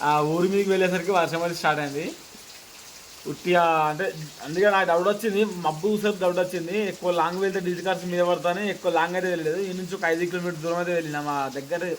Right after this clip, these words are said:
లోకల్ తిరిగినా అనమాట. ఆ, పో, పో అని చెప్తే ఆ ఊరికి పోయినా. ఆ ఊరికి పోయి ఇట్లా మైక్ ఆన్ చేసిన, వర్షం అయితే స్టార్ట్ అయింది. ఇక చూడండి ఎంత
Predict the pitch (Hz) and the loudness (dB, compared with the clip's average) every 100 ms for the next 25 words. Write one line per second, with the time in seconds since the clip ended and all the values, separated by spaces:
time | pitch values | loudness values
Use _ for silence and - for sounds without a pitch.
0 | 139 151 165 196 180 156 147 135 123 156 | -2 0 2 0 -2 -4 -8 -8 -6 -6
1 | 220 - - - - - - - - - | -6 -8 -18 -18 -20 -20 -20 -20 -20 -20
2 | - - 143 156 156 143 165 175 202 196 | -18 -14 0 4 4 4 2 4 2 0
3 | 160 196 185 170 180 190 175 170 339 - | -2 2 4 4 0 0 0 0 -4 -12
4 | - - - 135 151 156 170 180 196 190 | -20 -20 -10 -2 0 0 -2 0 0 0
5 | 165 156 170 180 180 175 170 208 339 285 | 0 0 2 0 2 0 -2 -2 -2 -4
6 | 151 151 170 175 170 160 156 147 147 190 | -4 -2 -2 -4 -2 -2 0 -4 -6 -8
7 | - - - - - 135 143 143 175 175 | -10 -20 -20 -20 -14 -6 -4 -2 -2 -2
8 | 160 143 | -4 -4